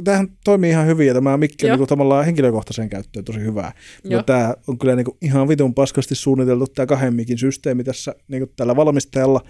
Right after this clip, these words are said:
Speaker 2: Niin.
Speaker 1: Ja, ja tota, öö, hassua, vaikka tätä markkinoidaan vielä podcastajille ja
Speaker 2: Niin.
Speaker 1: striimaajille. Striimaajille mä ymmärrän, mutta podcastajille tää on kyllä niinku paskin vaihtoehto varmaan, mitä on.
Speaker 2: Joo.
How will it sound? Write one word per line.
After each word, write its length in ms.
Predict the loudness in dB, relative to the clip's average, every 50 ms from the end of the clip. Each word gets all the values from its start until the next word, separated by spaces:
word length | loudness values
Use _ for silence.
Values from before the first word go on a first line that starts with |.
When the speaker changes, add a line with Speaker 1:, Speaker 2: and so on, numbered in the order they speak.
| -16 -20 -14 -8
Speaker 2:
Niin. 380 | -4 -4 -2 -2 -2 -2 0
Speaker 1:
Ja, 280 | 2 4 4 4 2 0
ja 220 | 2 2 2 2
tota, 800 | 0 0 -2 -2 -2 -2 -4 _ -4 -2 0 0 0 0 0 -2 -4 -6 -12 _ _ _ _ _ _ _ _ _ _ _ _ _ _ _ _ _ _ -4
öö, 60 | -4 -2 -2 -2 -2 -2 -2 -2 -4 -6 -8 _ _ _ _ _ _ _ _ _ _ _ _ _ _ _ -6
hassua, 380 | -4 -2 -2 -2 -2 0 0
vaikka 140 | 2 2 2
tätä 200 | 2 0 0 2
markkinoidaan 560 | 2 2 0 0 -2 -2 -2 -2 -2 -2 -2
vielä 140 | -2 -4 -4
podcastajille 840 | -4 -4 -4 -6 -6 -6 -8 -10 -8 -8 -10 -8 -8 -6 -4 -4 -6 -6 -6 -6
ja 60 | -4
Speaker 2:
Niin. 100 | -4 -4
Speaker 1:
striimaajille. 800 | -2 -2 -2 0 0 0 -2 -2 -4 -4 -6 -6 -6 -6 -6 -8 _ _ _ -20 -20 _ -10
Striimaajille 500 | -2 2 2 2 4 4 2 2 2 2
mä 120 | 2 2 2
ymmärrän, 500 | 2 2 2 2 2 2 2 2 0 -4 _
mutta 160 | -20 -20 -8 _
podcastajille 640 | -2 -2 -2 -2 -4 -6 -4 -4 -4 -4 -4 -4 -6 -6
tää 80 | -6
on 40 | -4
kyllä 120 | -4 -2 -4
niinku 180 | -4 -6 -6 -4
paskin 400 | -2 -2 -2 -2 -6 -8 -6 -6
vaihtoehto 480 | -6 -8 -8 -10 -12 -14 -14 -14 -14
varmaan, 320 | -12 -10 -10 -10 -10 -10 -10
mitä 240 | -10 -10 -10 -12
on. 160 | -10 -12 -14 -14 -16 _ _ _
Speaker 2:
Joo. 300 | -10 -6 -6 -6 -6 -6